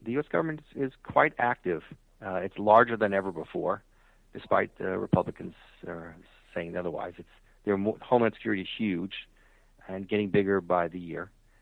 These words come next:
Um, and some of it's good. You know, like I said, we talked about the Coast Guard. I think that's great. Some of the customs programs are excellent. Uh, some of the cus-, the T S A cargo security programs are excellent.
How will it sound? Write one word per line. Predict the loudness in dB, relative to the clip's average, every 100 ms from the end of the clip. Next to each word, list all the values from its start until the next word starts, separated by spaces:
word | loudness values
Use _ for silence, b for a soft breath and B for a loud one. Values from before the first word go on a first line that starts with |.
| _ -20
Um, | -20 -18 -20 -20 -20 -20 _
and | -8 -6 -6 0
some | 4 4
of | 4
it's | 2
good. | 2 2 0 -12 _ -12
You |
know, | -8
like | -6 -8
I | -4
said, | -4 -4
we |
talked | -2 -4 -2
about | -6 -6
the |
Coast | 0 0 2
Guard. | 2 2
I | 0
think | -8
that's | -10 -4
great. | 0 0 -4 b b b b -4
Some | -4
of |
the | -4
customs | -2 -2 0 -4
programs | 4 6 6 2 0
are | -2
excellent. | -2 -4 -12 -18 -20 _ _ _ _
Uh, | -16 -10
some | -6
of | -6
the |
cus-, | -2 -2 -2 _
the | -8 -8 -8 2
T | 4
S | 4 4
A | 6 6 0
cargo | 6 8 8 4
security | -8 -2 -2 4
programs | 4 6 2 0
are | -2
excellent. | -4 -6 -12 -12